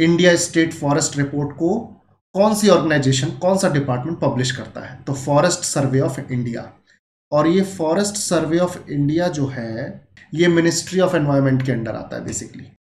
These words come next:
अब इसी रिपोर्ट के basis पे मैं आपको extra fact बता दूं कि इंडिया का जो forest cover है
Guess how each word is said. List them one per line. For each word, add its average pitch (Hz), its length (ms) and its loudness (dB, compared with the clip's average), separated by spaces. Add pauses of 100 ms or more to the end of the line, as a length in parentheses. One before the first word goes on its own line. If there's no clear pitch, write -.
(180)
अब 214 420 6 (260)
इसी 277 280 8
रिपोर्ट 226 520 4
के 226 80 2
basis 196 380 4
पे 214 100 0
मैं 196 160 6
आपको 190 220 4
extra 190 320 2
fact 180 300 2
बता 143 260 0
दूं 131 140 2
कि - 760 -12 (180)
इंडिया 196 420 4
का 147 500 2 (580)
जो 127 140 0
forest 185 640 2
cover 165 300 2
है 143 160 0